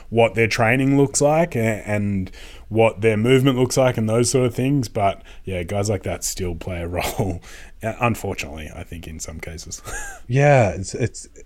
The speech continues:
Speaker 2: yeah, it's crazy. So, like, for, for you, what, what was your pathway? Like, where, where did you sort of start getting most of your info-, information, and how did that e-,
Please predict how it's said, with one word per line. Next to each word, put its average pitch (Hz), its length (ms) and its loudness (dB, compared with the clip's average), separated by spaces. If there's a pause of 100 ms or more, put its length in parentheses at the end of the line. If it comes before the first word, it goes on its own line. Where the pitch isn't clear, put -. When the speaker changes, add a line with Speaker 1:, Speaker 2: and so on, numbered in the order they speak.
Speaker 2:
yeah, 95 380 -4 (340)
it's 104 200 -4
crazy. 90 480 -2
So, 117 220 4
like, 113 320 4
for, 117 320 4
for - 240 -2
you, 151 480 8
what, 135 380 6
what 127 240 8
was 117 180 4
your 101 260 6
pathway? 85 540 -2
Like, - 220 -10
where, 104 260 2 (380)
where 120 160 8
did 120 160 2
you 120 80 4
sort 110 200 6
of 90 300 2
start 123 560 6
getting 120 300 4
most 107 240 4
of 98 120 0
your 98 160 4
info-, 95 460 -2
information, 101 640 2
and 92 140 -2
how 101 220 2
did 98 120 2
that 95 180 0
e-, 90 140 -2